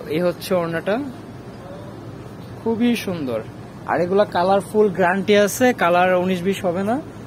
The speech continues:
যদি color কোনো problem হয় সেক্ষেত্রে আপনারা product return করবেন,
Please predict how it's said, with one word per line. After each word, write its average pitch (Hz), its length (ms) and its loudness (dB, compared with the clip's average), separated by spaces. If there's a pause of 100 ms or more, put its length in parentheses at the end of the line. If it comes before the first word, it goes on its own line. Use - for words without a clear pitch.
(180)
যদি 170 180 0
color 185 300 4
কোনো 202 260 -2
problem 202 320 2
হয় 254 160 4
সেক্ষেত্রে 202 460 0
আপনারা 202 360 2
product 220 420 2
return 185 320 0
করবেন, 143 400 -2